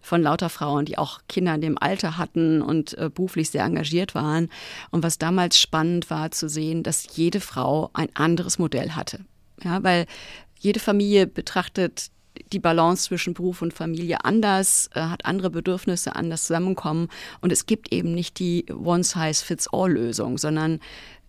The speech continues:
im Prinzip braucht man, ja, eine individuelle Lösung für jeden oder muss bereit sein, darauf einzugehen.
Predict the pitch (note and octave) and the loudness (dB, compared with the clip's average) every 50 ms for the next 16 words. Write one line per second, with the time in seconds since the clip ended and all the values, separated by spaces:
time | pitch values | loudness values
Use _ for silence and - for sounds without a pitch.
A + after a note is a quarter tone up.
0 | - - - - - - - - - - E3+ - F#3 F3 - - F3+ - - E3+ | -20 -20 -20 -20 -20 -20 -20 -12 -8 -8 -4 -2 0 0 0 -2 -4 0 2 2
1 | F3+ - - - F3 F3 E3 E3+ F3+ E3 - - - - - - - - - - | 4 4 4 4 6 4 6 6 6 4 2 -2 -8 -18 -20 -20 -20 -20 -20 -14
2 | - - F3+ F#3+ F#3 F3 - F3+ F3+ - - G3+ F#3+ G3+ G#3 - - G#3+ A3 G#3+ | -6 2 6 6 8 8 6 6 4 4 4 4 6 6 6 6 8 8 8 10
3 | G3 F#3 G3+ G3 F#3 F3+ F3 - - F3+ D#3+ D3+ F3 A#3 A#3+ G3 - - F3 F3 | 10 10 10 10 8 4 2 2 0 -2 0 2 2 2 2 2 0 0 0 0
4 | E3 F3+ F#3 - - D#3+ D#3 D#3+ E3 F3 - - E3+ E3+ E3+ E3 D3 E3 - - | 0 0 0 0 -2 0 0 0 0 0 -2 -2 -2 -2 0 0 -2 -2 -2 0
5 | B2 D#3 F3 - - - - - - G#2 F#2 F#2 - | 0 0 2 2 0 -2 -2 -2 -2 -4 -4 -6 -8